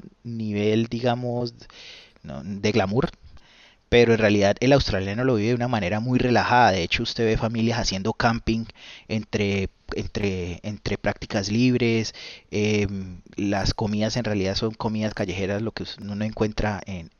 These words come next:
disponibles. Entonces, eh, váyanse relajados, eh, probablemente va a estar, eh, poco caluroso, entonces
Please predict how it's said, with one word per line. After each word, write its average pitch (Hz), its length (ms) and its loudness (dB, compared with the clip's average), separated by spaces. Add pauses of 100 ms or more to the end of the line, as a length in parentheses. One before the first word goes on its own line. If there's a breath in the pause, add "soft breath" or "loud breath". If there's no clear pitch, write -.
(120)
disponibles. 113 800 0 (500 loud breath)
Entonces, 139 580 4
eh, 113 460 2
váyanse 151 640 6 (200)
relajados, 127 800 8 (400 loud breath)
eh, 104 640 2 (300)
probablemente 117 500 4
va 131 60 8
a - 20 4
estar, 120 320 2
eh, 117 160 -4 (100)
poco 127 240 0
caluroso, 117 520 2
entonces 107 560 -2